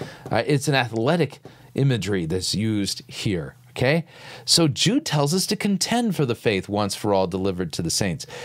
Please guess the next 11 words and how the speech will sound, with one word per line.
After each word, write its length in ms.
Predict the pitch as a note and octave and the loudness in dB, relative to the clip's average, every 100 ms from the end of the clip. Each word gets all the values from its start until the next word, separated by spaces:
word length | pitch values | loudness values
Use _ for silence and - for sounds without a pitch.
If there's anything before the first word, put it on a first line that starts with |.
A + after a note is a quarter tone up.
| - - | -14 -4
The 100 | A#2+ | -2
Apostle 500 | B2 - D#3 D3 B2+ | -2 4 4 4 0
John 480 | G#2+ C#3 F3+ F#3 B2 | 2 4 6 4 2
says 300 | - A2+ G#2 | 2 0 0
it's 200 | A2+ - | -6 -6
this 340 | G2+ A#2+ F3 - | -2 2 2 0
way 320 | F2+ D3 D3 G#2+ | -2 -2 -6 -4
in, 160 | G#2 | -2
in 240 | G#2 A2+ G#2 | -2 -2 0
Second 400 | - A2+ G2 F2 | 0 0 0 0
John. 420 | A2 B2+ D2 | 2 2 0